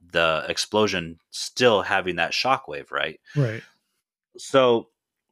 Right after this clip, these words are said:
Speaker 1: what if it wasn't just that big? What if it was exactly like you said, multiple mini bursts through, or, like, around the area?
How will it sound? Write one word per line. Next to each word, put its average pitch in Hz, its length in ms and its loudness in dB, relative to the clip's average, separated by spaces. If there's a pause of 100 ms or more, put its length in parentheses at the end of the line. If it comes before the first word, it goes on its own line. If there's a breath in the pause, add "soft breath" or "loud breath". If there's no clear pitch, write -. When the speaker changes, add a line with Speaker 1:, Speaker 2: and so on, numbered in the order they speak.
(180)
Speaker 1:
what 110 360 2
if 131 160 2
it 107 80 2
wasn't 110 300 0
just 101 220 -4
that 76 260 -4
big? 120 200 2
What 95 160 0
if 135 80 0
it 143 80 4
was 104 160 0
exactly 95 360 -2
like 78 180 -6
you 175 140 -2
said, 107 380 -2
multiple 120 500 4
mini 110 280 0
bursts 85 460 -2
through, 90 280 -10 (180)
or, 101 100 0
like, 92 300 0
around 85 540 -2
the 78 220 -10
area? 78 380 -2